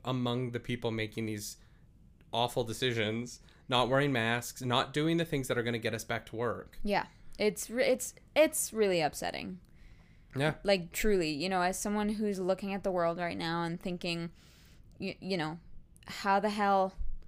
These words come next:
Speaker 2: I spent twenty-five years, I spent my whole life, you know, working towards this thing
Speaker 1: Mm-hmm.
Speaker 2: that's now gone for the moment."
Speaker 1: Mm-hmm.
Speaker 2: And I just don't understand how people who are part of that world and want the same thing as me, want theater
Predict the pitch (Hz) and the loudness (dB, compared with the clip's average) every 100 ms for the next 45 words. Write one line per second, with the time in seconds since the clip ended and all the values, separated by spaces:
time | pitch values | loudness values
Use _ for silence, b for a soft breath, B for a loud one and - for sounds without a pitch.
0 | b b b - 202 - 208 196 - - | b b b 0 2 4 4 4 0 2
1 | 214 214 220 202 196 190 185 180 - - | 2 4 4 4 2 2 2 -2 -8 -6
2 | - - 190 196 202 208 196 175 180 - | -2 6 6 6 2 4 6 6 4 -2
3 | - 190 175 175 180 190 196 185 185 - | -8 -4 0 0 -2 -4 -4 -4 -6 -4
4 | 165 160 170 - 123 113 185 - 208 214 | -4 -4 -6 -6 -4 0 0 2 4 4
5 | 214 220 - 196 226 226 180 151 196 208 | 4 -2 -8 0 2 4 2 0 -2 -4
6 | 196 185 175 151 87 214 226 - b 127 | -2 0 0 -2 -2 -2 -4 -10 b -4
7 | 117 113 - - 202 208 208 208 202 208 | -2 -4 -8 -2 2 6 6 4 2 0
8 | - - - - - - 208 220 226 254 | -2 -12 -20 -20 -20 -4 0 0 2 2
9 | 233 233 226 226 214 208 202 208 208 208 | 2 2 0 0 0 -2 -4 -2 -2 -2
10 | 190 196 - 214 202 208 190 196 185 185 | 0 0 0 0 2 2 4 2 2 -2
11 | 175 214 226 220 226 233 226 262 196 208 | -4 0 2 2 4 2 4 2 2 2
12 | 226 190 - - 233 220 190 170 226 | 2 2 0 -2 2 4 4 4 2